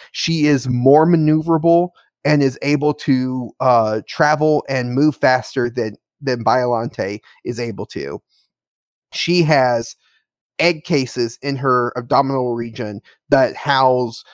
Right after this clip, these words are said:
soldier legions that she can dispatch at will. And she has a microwave shell, uh, which was, she was able to use that attack to take out a chunk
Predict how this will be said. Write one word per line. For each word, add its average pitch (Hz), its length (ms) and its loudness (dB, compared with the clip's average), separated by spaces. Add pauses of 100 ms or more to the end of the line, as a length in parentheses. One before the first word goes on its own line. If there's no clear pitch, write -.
(100)
soldier 160 720 2
legions 120 640 -8 (200)
that 131 140 -4
she 160 120 -6
can 143 160 -2
dispatch 139 580 -2
at 135 240 -2
will. 123 440 0 (1500)
And 160 520 2 (200)
she 180 260 0
has 127 640 2
a 139 140 0
microwave 127 760 0
shell, 101 640 0 (580)
uh, 123 360 2
which 139 260 -2
was, 135 300 0 (380)
she 180 280 -6
was 156 160 -2
able 143 320 -2
to 127 300 -4
use 156 460 -4
that 147 340 2
attack 120 520 0 (560)
to 151 140 -4
take 175 400 0
out 151 220 6
a 135 100 0
chunk - 580 -2